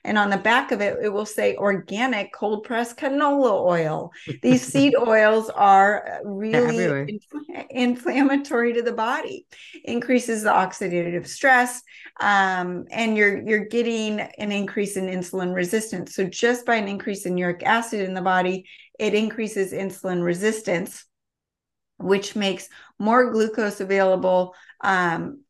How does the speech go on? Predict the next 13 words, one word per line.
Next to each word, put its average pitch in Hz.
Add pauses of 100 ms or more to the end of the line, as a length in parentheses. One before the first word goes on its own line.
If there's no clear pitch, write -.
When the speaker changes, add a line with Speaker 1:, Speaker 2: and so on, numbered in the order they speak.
(140)
Speaker 1:
to 220
the 185
brain 277
for 233
fuel 202
during 185
survival, 180
which 180
increases 190
overall 180
res-, 175
insulin 190
resistance. 196